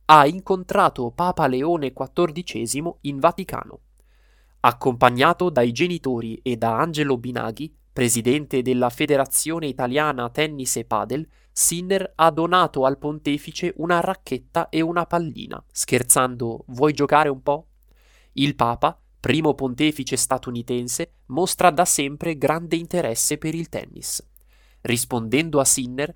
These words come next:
il pontefice ha detto che il suo abito sarebbe perfetto per Wimbledon, ma che giocare lì potrebbe essere pericoloso.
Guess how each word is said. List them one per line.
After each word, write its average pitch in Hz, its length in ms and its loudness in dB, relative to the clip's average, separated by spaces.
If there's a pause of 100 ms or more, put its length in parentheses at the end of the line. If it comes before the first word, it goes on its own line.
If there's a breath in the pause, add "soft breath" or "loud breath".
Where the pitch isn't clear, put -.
(120)
il 165 240 -4
pontefice 170 720 -4
ha 165 160 8
detto 160 400 -2
che - 140 -4
il 151 160 -2
suo 170 340 0
abito 160 380 0
sarebbe 165 560 2
perfetto 160 640 -2
per 165 260 -2
Wimbledon, 113 580 -8 (220)
ma 117 180 2
che 123 180 -2
giocare 151 480 6
lì 131 200 -4
potrebbe 156 580 -4
essere 156 380 0
pericoloso. 156 800 -6